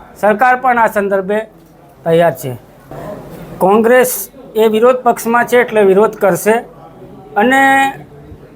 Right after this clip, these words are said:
એમણે જો સહી ઝુંબેશ કરીને કામ કરવું હોય તો એવા બધા ઘણા પ્રકારના ઘણા કામો એમના વિસ-, અ, વખતના અટવાયેલા છે એ પણ કરવું જોઈએ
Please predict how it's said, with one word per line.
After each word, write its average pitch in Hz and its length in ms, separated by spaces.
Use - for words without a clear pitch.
એમણે 240 340
જો 262 160
સહી 240 340
ઝુંબેશ 214 460
કરીને 254 360
કામ 240 280
કરવું 240 360
હોય 214 380
તો 262 140
એવા 269 240
બધા 233 260
ઘણા 220 280
પ્રકારના 254 500
ઘણા 214 260
કામો 233 360
એમના 233 320
વિસ-, - 380
અ, 190 340
વખતના 220 540
અટવાયેલા 233 460
છે 240 120
એ 240 60
પણ 294 220
કરવું 285 400
જોઈએ 208 280